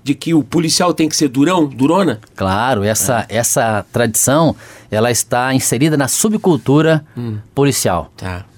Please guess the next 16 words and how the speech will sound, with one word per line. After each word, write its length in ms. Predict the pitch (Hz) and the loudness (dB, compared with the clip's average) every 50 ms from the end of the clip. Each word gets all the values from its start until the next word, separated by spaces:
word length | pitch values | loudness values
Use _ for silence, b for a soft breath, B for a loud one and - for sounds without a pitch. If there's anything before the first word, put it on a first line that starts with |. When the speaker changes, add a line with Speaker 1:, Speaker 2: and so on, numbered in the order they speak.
| - - | -8 -2
Speaker 2:
Tem 140 | 113 117 | 0 0
até 240 | 117 - - 131 131 | 0 0 0 0 2
um 80 | 139 143 | 2 2
artigo 300 | 143 131 - - 135 127 | 2 0 0 -2 -4 -2
que 80 | - | -4
escrevemos 560 | - - - 120 107 87 113 123 135 139 117 110 | -4 -2 0 0 2 2 2 2 2 2 2 0
no 80 | 113 | 0
passado 440 | - 110 101 - - - 113 127 123 | 0 0 -2 0 -2 0 -2 -2 -2
sobre 300 | - - 117 101 92 104 | -2 -2 0 2 2 4
isso, 300 | 113 139 139 - - - B B B B B B B B B - | 4 2 0 -2 -8 -14 B B B B B B B B B -6
com 600 | - 104 101 98 98 95 90 90 87 85 78 - - - | -2 0 2 2 2 2 0 0 -2 -4 -6 -10 -8 -2
um 60 | - 110 | 0 2
embasamento 580 | 104 117 117 - 117 107 117 123 127 - - | 2 2 2 2 2 2 4 2 2 2 2
muito 220 | 117 139 170 - - | 2 2 2 2 2
sólido, 340 | - 123 135 147 127 107 | 2 2 2 2 0 0
né, 240 | 104 104 120 123 110 | 2 2 2 0 -2